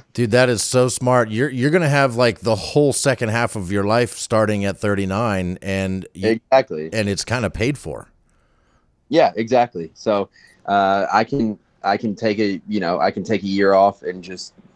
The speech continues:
Speaker 1: tour if I wanted to,
Speaker 2: Yeah.
Speaker 1: and I would have the money to do that. Or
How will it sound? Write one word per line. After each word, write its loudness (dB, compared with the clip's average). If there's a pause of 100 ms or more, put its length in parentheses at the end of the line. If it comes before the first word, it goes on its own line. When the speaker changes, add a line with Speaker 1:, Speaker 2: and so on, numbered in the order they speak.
(120)
Speaker 1:
tour 6
if -8
I -2
wanted -4
to, -2
Speaker 2:
Yeah. 0
Speaker 1:
and -2
I 4
would 2
have 2 (460)
the 0
money 2
to -2
do 6
that. 0 (460)
Or 2